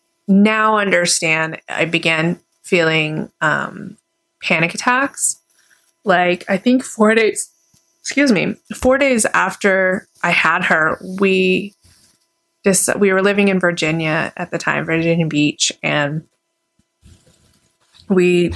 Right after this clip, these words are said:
bundled her, bundled her up or whatever, put her in the carrier, and we went out to the beach. And I just remember just feeling like she's gonna die.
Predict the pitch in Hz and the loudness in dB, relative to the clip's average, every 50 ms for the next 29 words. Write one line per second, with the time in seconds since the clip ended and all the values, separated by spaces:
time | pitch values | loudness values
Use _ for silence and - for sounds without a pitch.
0 | - - 180 180 180 - 175 175 190 202 202 185 190 185 180 170 - - - 185 | -4 -2 -2 0 0 0 0 2 2 2 2 4 2 2 2 2 0 -4 -6 -2
1 | 180 175 180 196 196 190 185 185 180 170 175 170 165 170 - - 170 165 165 160 | -2 0 2 2 2 2 2 2 2 2 2 0 0 -2 0 0 2 2 2 2
2 | 165 165 160 165 170 165 - 185 190 180 175 170 165 - - - 175 175 175 170 | 0 0 2 0 -2 0 -2 -2 0 0 0 -2 -4 -8 -2 -2 0 0 2 0
3 | 165 165 165 170 170 165 170 170 160 156 - - - - 165 160 - 175 180 190 | 0 0 0 0 0 2 2 2 2 0 -2 -4 -6 -10 -10 -6 -2 0 0 0
4 | 185 - 175 170 165 160 165 185 190 - - - - 196 185 175 165 165 170 170 | 0 -2 -2 -2 -2 -2 -2 -2 -2 -2 -2 -2 0 2 2 2 2 2 2 2
5 | 170 165 156 - 165 165 - - - - - _ _ 208 208 214 214 214 214 208 | 0 0 0 -2 -2 -2 -2 -4 -6 -14 -20 _ _ 2 2 4 4 4 2 2
6 | 208 208 202 202 _ _ _ _ _ _ _ _ _ 190 165 160 156 - - 175 | 2 2 0 0 _ _ _ _ _ _ _ _ _ 0 0 0 0 0 0 0
7 | 165 160 - - _ _ 160 147 147 147 139 139 - - 82 80 76 58 - - | 0 -2 -4 -14 _ _ -2 -2 -2 -2 -4 -4 -2 -2 -2 -2 -2 -4 -8 -10